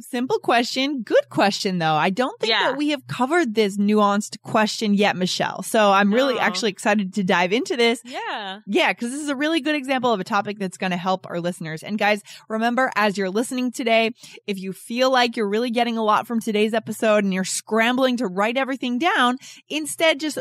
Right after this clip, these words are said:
Speaker 1: go over and grab the transcripts at allearsenglish.com/transcripts.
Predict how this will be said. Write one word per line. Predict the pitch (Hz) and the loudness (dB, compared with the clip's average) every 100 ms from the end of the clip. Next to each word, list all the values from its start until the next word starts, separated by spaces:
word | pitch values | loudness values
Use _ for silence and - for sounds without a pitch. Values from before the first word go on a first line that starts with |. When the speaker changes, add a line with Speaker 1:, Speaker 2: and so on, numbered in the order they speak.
| 226 | -4
Speaker 1:
go | 262 240 | 0 2
over | 226 269 311 330 | 4 2 2 -2
and | 240 220 | -2 -2
grab | 196 202 220 214 | 0 2 2 -2
the | 214 | -6
transcripts | - - 202 202 - 170 151 - | -6 -4 -2 -2 -6 -10 -12 -8
at | - - | -8 -6
allearsenglish.com/transcripts. | - 208 254 254 262 254 240 226 196 175 - 233 233 233 - 208 226 233 - 214 208 208 - - - 185 180 - - - - | -2 -2 -2 -2 -2 -2 -2 0 -2 -2 0 2 2 0 0 2 4 2 0 0 0 0 -12 -10 -6 -4 -6 -10 -16 -18 -20